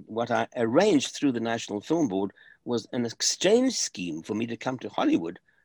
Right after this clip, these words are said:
for a short while to learn the business, and then I would go back to Canada. And, uh,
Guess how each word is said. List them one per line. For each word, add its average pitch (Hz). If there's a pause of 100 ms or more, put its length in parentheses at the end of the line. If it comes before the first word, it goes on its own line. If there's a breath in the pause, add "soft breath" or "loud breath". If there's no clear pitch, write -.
for 104
a 92
short 90
while 85 (300)
to 127
learn 98
the 113
business, 131
and 98
then 104
I 104
would 120 (160)
go 95
back 90
to -
Canada. - (680)
And, 120
uh, 123